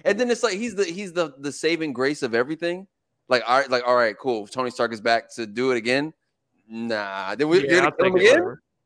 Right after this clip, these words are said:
Speaker 2: <laughs> It's my boy.
Speaker 1: You said
Speaker 2: I,
Speaker 1: what?
Speaker 2: I'll watch, I'll watch Iron Man watch paint dry. <laughs>
Speaker 1: Okay, but
Speaker 2: I love Iron Man.
Speaker 1: Sure.
Speaker 2: No, I, I agree, though. I do feel like Secret Wars, it'll have been seven years, but I will th-, think it's been too soon. And yeah, he ha-,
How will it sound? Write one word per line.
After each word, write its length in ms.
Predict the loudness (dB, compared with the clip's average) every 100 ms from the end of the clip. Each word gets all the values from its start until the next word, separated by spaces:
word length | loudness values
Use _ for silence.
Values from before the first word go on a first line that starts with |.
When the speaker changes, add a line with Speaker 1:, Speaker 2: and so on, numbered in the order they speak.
| -4
Speaker 2:
<laughs> 380 | -4 -2 -4 -2 -6 -6
It's 60 | -4
my 100 | -2
boy. 240 | 4 6
Speaker 1:
You 60 | 8
said 140 | 6
Speaker 2:
I, 80 | 6
Speaker 1:
what? 100 | 4 2 -6 _ 0 4
Speaker 2:
I'll 160 | 6
watch, 220 | 8 6 4 2
I'll 260 | -2 0 0
watch 300 | 0 -2 -2
Iron 300 | 0 2 2
Man 260 | 0 -2 0
watch 260 | -2 -2 -6
paint 240 | -10 -6
dry. 280 | -4 -4 -6 _ -20 _ _ _ _
<laughs> 80 | -10 -10 -18 -20 -6 -4 -4 -14 _ _ _ _ _ _ -2
Speaker 1:
Okay, 340 | -2 0 -2 0 -4
but 100 | 0
Speaker 2:
I 100 | 0
love 280 | 2 0 0
Iron 260 | 0 -2
Man. 220 | -4 -8 -8
Speaker 1:
Sure. 200 | -4 2
Speaker 2:
No, 80 |
I, 180 | 6 6
I 220 | 4 2
agree, 260 | 2 0 0
though. 100 | 2
I 60 | 2
do 200 | -2 -6
feel 220 | -2 2
like 200 | 2 -2
Secret 260 | -6 -6 -2
Wars, 200 | -4 -4 -12 _ _ -2
it'll 160 | 0
have 180 | 2 0
been 120 | -2
seven 340 | -4 -2 -2 -2
years, 260 | -2 -4
but 140 | -4 -4
I 80 | -2
will 260 | -2 -2
th-, 300 | -4 -10 -10
think 220 | -8 -8
it's 100 | -8
been 180 | -8 -8
too 140 | -6 -6
soon. 180 | -6 -6
And 60 | -4
yeah, 120 | -4
he 140 | -2
ha-, 140 | -4